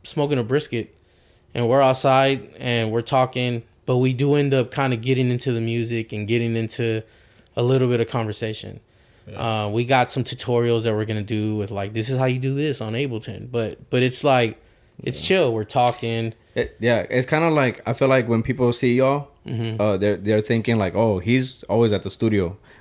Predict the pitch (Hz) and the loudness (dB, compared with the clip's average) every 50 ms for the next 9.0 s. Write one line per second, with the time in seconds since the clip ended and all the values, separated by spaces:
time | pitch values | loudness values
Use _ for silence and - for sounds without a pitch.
0 | - - - 87 90 98 110 123 135 131 123 113 110 117 120 139 135 - 131 127 | -12 -4 -2 0 2 4 4 4 4 4 2 2 2 2 2 2 2 2 2 4
1 | 120 110 107 101 95 - 110 98 113 127 135 123 107 101 98 101 98 95 95 98 | 4 4 2 2 0 -2 0 4 4 6 6 6 4 4 2 2 2 2 2 0
2 | 95 98 101 101 98 92 113 95 - - - 107 98 80 110 107 107 117 135 139 | 0 0 0 0 -2 -2 -6 -10 -10 -4 -2 -2 -2 0 -2 0 4 4 4 4
3 | 135 - - - - 104 - - 127 123 113 107 110 104 - 92 107 120 127 120 | 4 2 -2 -4 -4 -4 0 2 2 2 2 2 0 0 2 2 2 4 4 2
4 | 120 117 - 117 98 - - 113 117 113 113 120 120 123 123 123 123 131 143 - | 0 0 -2 -2 -4 0 2 2 4 4 2 2 2 4 4 4 4 2 0 -4
5 | - - - - - - - _ _ _ - 98 95 107 117 117 113 107 95 110 | -10 -20 -20 -20 -20 -20 -20 _ _ _ -8 0 2 4 6 6 4 4 4 4
6 | 113 98 101 98 98 87 104 113 110 - - 120 120 120 123 120 110 - 117 104 | 2 4 2 0 2 2 2 2 2 2 2 2 4 4 4 2 2 2 0 0
7 | 110 101 92 90 87 107 107 107 113 120 113 113 113 113 104 - 98 90 - 92 | 2 0 0 2 2 2 4 4 2 2 2 2 0 0 0 -2 -6 -8 -8 -8
8 | 90 98 98 104 107 104 107 98 95 - - 76 - 85 85 - - 104 101 92 | -8 -4 -2 -2 -2 0 -2 -4 -4 -8 -10 -12 -12 -12 -10 -4 0 0 0 0